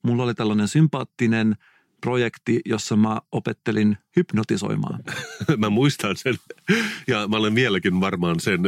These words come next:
Speaker 2: taian alla.
Speaker 1: Kyllä. Mä hypnotisoin sut tekemään laadukasta podcast-sisältöä ja katsokaa, miten hyvin se toimii. Tai sitä kuunnelkaa, miten hyvin se on toiminut tähän asti. Ja mä silloin hieman säästin rahaa ja ostin näitä edullisempia hypnotisointikirjoja. Mut mä ajattelin, että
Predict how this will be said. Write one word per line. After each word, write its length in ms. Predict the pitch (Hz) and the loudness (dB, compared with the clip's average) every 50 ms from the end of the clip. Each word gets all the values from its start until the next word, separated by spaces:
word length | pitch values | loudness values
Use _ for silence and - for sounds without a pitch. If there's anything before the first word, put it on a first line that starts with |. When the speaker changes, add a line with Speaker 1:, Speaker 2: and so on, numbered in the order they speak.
| 92 - _ _ | -2 -4 _ _
Speaker 2:
taian 340 | - 107 104 101 90 82 90 | -2 0 0 2 2 0 0
alla. 280 | 95 98 87 80 80 80 - _ _ _ - | -2 -2 0 0 -2 -2 -4 _ _ _ 0
Speaker 1:
Kyllä. 240 | - 165 143 160 175 - - _ _ _ | 2 2 2 2 0 -2 -6 _ _ _
Mä 100 | - 143 | 0 2
hypnotisoin 600 | 139 151 139 - 143 123 101 131 117 123 131 135 | 2 2 2 2 2 2 2 2 2 2 2 2
sut 140 | 131 143 - | 2 0 0
tekemään 400 | - 147 139 - 143 139 135 131 | -2 -2 -2 0 0 0 0 0
laadukasta 360 | 143 147 139 135 127 127 - _ | 0 -2 0 0 0 -2 -2 _
podcast-sisältöä 880 | - 151 147 - - 113 - - - 127 - 127 113 107 92 110 110 | -2 -4 -2 -2 -4 -4 -2 0 0 0 0 0 -2 -2 -2 -2 0
ja 80 | 110 110 107 - - | -2 -2 -4 -4 -4
katsokaa, 380 | - 160 - - 113 - 101 101 | -4 -4 -2 -2 -4 -2 0 0
miten 220 | 110 98 113 117 | 0 2 2 2
hyvin 160 | 127 123 120 | 2 2 2
se 60 | 117 | 2
toimii. 400 | 117 135 135 127 113 107 107 107 107 - - - | 0 0 0 0 0 0 0 -2 -4 -10 -8 -4
Tai 140 | - 120 | -4 -2
sitä 120 | 107 - 127 | -2 -2 0
kuunnelkaa, 440 | - 170 170 135 120 113 - 120 113 | 2 4 4 4 2 0 -2 -2 -2
miten 200 | 120 117 120 120 | 0 0 2 2
hyvin 160 | 131 127 117 | 2 2 0
se 60 | 123 | 0
on 60 | 123 | 0
toiminut 300 | 113 139 139 127 113 107 | 0 0 0 0 -2 -2
tähän 180 | - 131 120 117 | -2 -2 -2 -4
asti. 200 | 113 - - - - - - - - - - - - _ | -4 -4 -6 -6 -6 -10 -20 -20 -20 -20 -20 -20 -10 _
Ja 280 | - 123 120 123 - - _ _ _ - | -4 -2 -2 -2 -4 -6 _ _ _ -2
mä 240 | - 135 139 139 - | 0 0 0 0 -2
silloin 420 | - - 151 151 143 135 131 135 131 - 135 | -2 0 2 2 2 2 0 0 -2 0 2
hieman 320 | 151 156 147 135 123 120 - _ _ - | 2 2 2 2 0 -2 -4 _ _ -8
säästin 400 | - 147 143 143 - - 135 123 | -4 -4 -4 -2 -2 -2 -2 0
rahaa 440 | 135 139 120 143 131 117 113 110 107 | -2 -2 -2 -2 -2 0 0 0 0
ja 240 | 107 110 107 110 | 0 0 -2 -2
ostin 280 | 107 120 117 - - 113 | -4 -6 -6 -4 -2 -2
näitä 160 | 113 110 - | -2 -2 -4
edullisempia 920 | - 120 117 123 120 117 113 98 107 107 104 101 - - 107 107 107 107 113 - _ _ - | -4 -2 0 2 2 2 2 0 0 0 0 0 0 -2 -2 -2 -4 -6 -10 -14 _ _ -6
hypnotisointikirjoja. 1000 | 123 120 107 117 113 107 110 120 120 120 120 113 135 135 135 135 143 139 147 147 147 _ - _ _ _ | -4 -2 -2 -2 -2 -2 0 0 -2 -2 -2 -2 -2 -2 -2 0 0 0 -2 -2 -4 _ -14 _ _ _
Mut 120 | - 127 135 | -2 0 0
mä 80 | 170 | 0
ajattelin, 260 | 220 247 - - 190 185 | 0 0 0 0 0 0
että 160 | 180 - | 0 -2